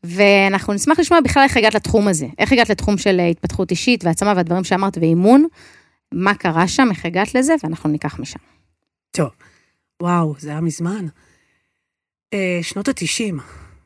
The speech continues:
Speaker 2: אמרנו, אה, דור ה-Y. אז בשנות התשעים אני הייתי בת, אה, עשרים וחמש.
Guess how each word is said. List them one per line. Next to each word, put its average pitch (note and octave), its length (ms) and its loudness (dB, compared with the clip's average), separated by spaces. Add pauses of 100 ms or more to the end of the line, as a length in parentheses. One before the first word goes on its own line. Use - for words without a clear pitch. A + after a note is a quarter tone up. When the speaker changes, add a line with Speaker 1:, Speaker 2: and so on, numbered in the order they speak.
(240)
Speaker 2:
אמרנו, E3+ 500 -2
אה, D#3 140 -2
דור E3 380 -2
ה-Y. E3+ 220 -4 (600)
אז D#3+ 120 -6
בשנות F#3 480 -8
התשעים G#3 380 -4
אני F3+ 120 -2
הייתי F3 180 -4
בת, D#3+ 340 -6
אה, D3+ 280 -8
עשרים D#3+ 300 -6
וחמש. - 680 -8